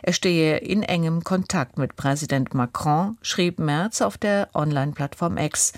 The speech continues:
Deutschland schicke Hilfe. Hubschrauber, ein A vierhundert Flugzeug und Helfer machten sich auf den Weg. Spanien kämpft ebenfalls gegen massive Waldbrände.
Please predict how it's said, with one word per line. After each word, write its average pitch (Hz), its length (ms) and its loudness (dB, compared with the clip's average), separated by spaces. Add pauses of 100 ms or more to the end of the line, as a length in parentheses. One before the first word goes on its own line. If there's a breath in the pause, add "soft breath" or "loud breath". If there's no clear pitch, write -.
(460 loud breath)
Deutschland 151 540 2
schicke 160 320 -2
Hilfe. 175 480 0 (320)
Hubschrauber, 208 760 0 (360 loud breath)
ein 165 460 0
A 151 220 2
vierhundert 165 560 -2
Flugzeug - 560 -4
und 202 180 -4
Helfer 170 420 0
machten 127 400 -4
sich - 240 -6
auf 107 120 -4
den 175 180 -2
Weg. - 300 -10 (680 loud breath)
Spanien 226 720 2
kämpft 220 320 0
ebenfalls 202 680 0
gegen 175 260 0
massive 165 560 0
Waldbrände. 165 800 2